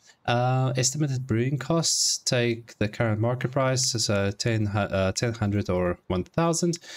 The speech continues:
So I think, yeah, that's probably not working at the moment,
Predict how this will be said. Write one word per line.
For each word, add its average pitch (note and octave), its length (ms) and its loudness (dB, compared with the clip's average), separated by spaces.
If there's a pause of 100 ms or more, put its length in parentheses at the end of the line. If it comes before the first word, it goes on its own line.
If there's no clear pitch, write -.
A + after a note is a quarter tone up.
(180)
So - 120 0
I G#2 40 2
think, C3 400 -2
yeah, F#2+ 240 2
that's - 380 0
probably B2+ 260 0
not G2+ 520 -2 (240)
working F#2 460 0
at F2 140 -4
the F2+ 80 -6
moment, A2 520 0